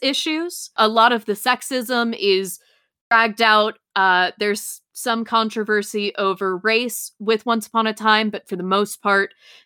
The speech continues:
they kind of eliminated Disney's failures and Disney's controversial parts and found ways to really rebuild these stories into the modern era in a way that keeps the magic without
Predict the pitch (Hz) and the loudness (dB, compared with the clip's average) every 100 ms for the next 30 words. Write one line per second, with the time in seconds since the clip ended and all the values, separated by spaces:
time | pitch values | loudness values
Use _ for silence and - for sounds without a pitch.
0 | _ - 220 233 233 202 - 202 220 233 | _ -14 -2 2 2 0 -2 -2 0 0
1 | 226 214 202 196 196 190 - _ _ _ | 2 2 2 0 -2 -4 -12 _ _ _
2 | _ _ _ _ _ - 208 220 208 202 | _ _ _ _ _ -6 -2 2 0 0
3 | - 202 202 180 170 - 220 - 196 190 | 2 2 4 2 -2 -6 -10 -6 -4 -2
4 | 196 202 196 208 190 185 - 208 202 190 | 2 2 2 -2 -2 -2 -2 -2 -2 0
5 | 196 185 190 180 - 180 170 - - _ | 0 0 -2 -2 2 2 2 -4 -14 _
6 | _ - 202 196 208 208 190 190 185 - | _ -2 -2 2 2 2 2 2 2 -2
7 | 190 185 202 208 190 175 185 190 180 196 | -4 -2 -2 0 -2 -6 -6 -6 -4 0
8 | 202 202 185 190 175 - - 190 190 180 | 2 2 0 -2 -2 -2 0 2 4 2
9 | 165 - 202 202 208 185 185 185 180 180 | 0 -2 -2 -2 -2 0 4 4 2 -2
10 | - 180 180 180 175 - _ _ _ _ | 0 4 6 6 4 0 _ _ _ _
11 | _ 226 226 202 208 220 208 202 190 - | _ 2 4 6 8 6 6 4 2 -4
12 | _ _ _ - 262 262 - - 214 196 | _ _ _ -4 -2 -2 -4 -2 2 4
13 | 196 202 254 240 214 202 - 190 196 190 | 4 2 -2 -2 -2 -2 2 2 4 0